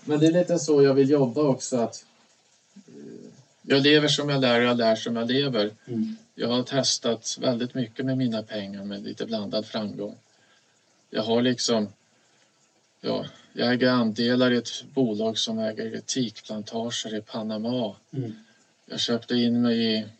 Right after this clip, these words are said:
Speaker 1: pinsamt nog, ryska fastighetsfonden, och det var ju femtio papp åt skogen, visade sig.
Speaker 2: Mm.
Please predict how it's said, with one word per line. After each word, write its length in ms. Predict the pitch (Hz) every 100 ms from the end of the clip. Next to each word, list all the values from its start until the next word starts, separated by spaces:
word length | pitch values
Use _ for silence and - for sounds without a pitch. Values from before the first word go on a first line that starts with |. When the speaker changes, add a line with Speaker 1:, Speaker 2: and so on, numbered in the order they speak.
| _ _ _ _ _
Speaker 1:
pinsamt 520 | 131 120 - 123 123
nog, 280 | 117 110 101 110
ryska 320 | 113 110 - 107
fastighetsfonden, 1000 | 120 110 - 107 104 - 127 135 110 104
och 80 | -
det 140 | 110
var 140 | 120 123
ju 100 | 117
femtio 420 | 131 110 - 110
papp 340 | 110 104 -
åt 120 | 107
skogen, 480 | - 107 101 107 107
visade 440 | 104 101 - 95 104
sig. 160 | 95
Speaker 2:
Mm. 200 | 98 98